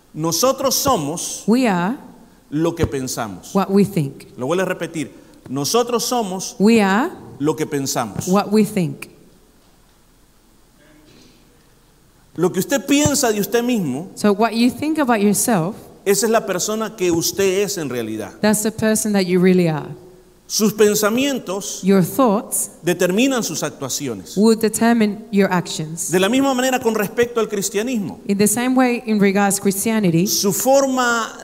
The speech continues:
Speaker 1: de ver el cristianismo
Speaker 2: your way of seeing Christianity
Speaker 1: es la que determina
Speaker 2: is what determines
Speaker 1: la manera como usted se comporta,
Speaker 2: the way that you're going to behave,
Speaker 1: la manera como usted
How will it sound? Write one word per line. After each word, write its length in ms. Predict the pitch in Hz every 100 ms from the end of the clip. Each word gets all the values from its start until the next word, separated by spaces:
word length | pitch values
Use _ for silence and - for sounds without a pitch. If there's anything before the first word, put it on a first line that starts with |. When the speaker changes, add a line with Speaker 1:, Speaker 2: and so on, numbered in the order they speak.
| 165
Speaker 1:
de 140 | 156 202
ver 340 | 180 254 262 233 208 -
el 160 | 180 165
cristianismo 680 | 185 - 185 247 202 151 196
Speaker 2:
your 160 | 214
way 360 | 202 226 285 269
of 60 | 220
seeing 260 | - 220
Christianity 800 | 208 202 - 220 220 190 165 196 - - - -
Speaker 1:
es 140 | 208
la 180 | 254 254
que 160 | 240 214
determina 800 | 202 208 196 233 311 175 104 - -
Speaker 2:
is 180 | 202 190
what 360 | 226 226 202 -
determines 760 | 202 202 262 254 185 175 262 302
Speaker 1:
la 160 | 240
manera 380 | 180 180 208 226 220
como 180 | 185
usted 220 | 170 - 190
se 180 | - -
comporta, 600 | 160 160 208 208 - 117
Speaker 2:
the 100 | 196
way 200 | 208 208
that 100 | 196
you're 140 | 190
going 200 | 190 180
to 120 | 180
behave, 440 | 180 170 170 139 -
Speaker 1:
la 160 | 151 180
manera 400 | 180 180 214 214
como 220 | 202 190
usted 260 | - 202